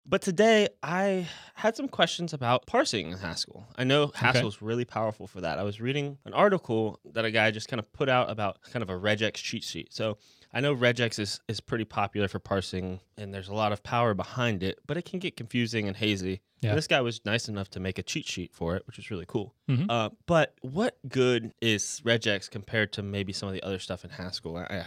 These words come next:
Speaker 1: I've heard some things like parsing combinators and stuff like that. Like, what, what's the difference?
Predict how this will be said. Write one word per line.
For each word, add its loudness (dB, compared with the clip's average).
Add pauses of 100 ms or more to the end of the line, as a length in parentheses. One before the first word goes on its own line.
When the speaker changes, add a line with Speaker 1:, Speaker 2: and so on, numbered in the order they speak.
Speaker 1:
I've -8
heard -6
some -8
things -6
like -8
parsing -4
combinators 0
and -4
stuff -4
like -10
that. -6
Like, -10 (100)
what, 4 (240)
what's -2
the -8
difference? -6